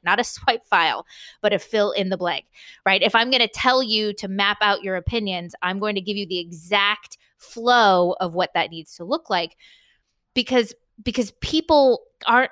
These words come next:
don't think the way you do. If you're the expert, then you have to break it down so somebody who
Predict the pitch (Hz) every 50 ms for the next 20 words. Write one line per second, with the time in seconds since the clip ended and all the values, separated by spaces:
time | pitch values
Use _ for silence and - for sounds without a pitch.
0 | _ - 214 240 247 262 254 - - - 349 339 - - 202 190 180 175 165 160
1 | 147 127 - 185 - 226 269 311 285 302 226 - - 262 - - - - - 185
2 | 165 - - 175 180 214 220 247 247 240 - 220 185 - 202 214 226 220 - 240
3 | - - 214 208 190 175 160 156 165 - - 180 - - - 220 220 208 240 226
4 | 226 226 233 202 - 220 208 202 196 190 190 -